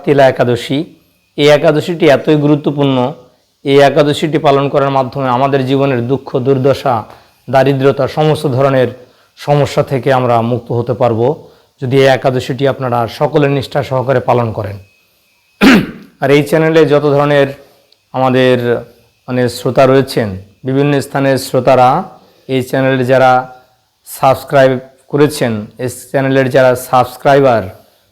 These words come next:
নিয়মিত সদস্য, তাদের জন্য প্রতি একাদশীতে রয়েছে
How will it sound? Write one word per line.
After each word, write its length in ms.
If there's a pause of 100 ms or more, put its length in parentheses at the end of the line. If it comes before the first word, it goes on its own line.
(180)
নিয়মিত 380
সদস্য, 520
তাদের 320
জন্য 200 (100)
প্রতি 420
একাদশীতে 540
রয়েছে 380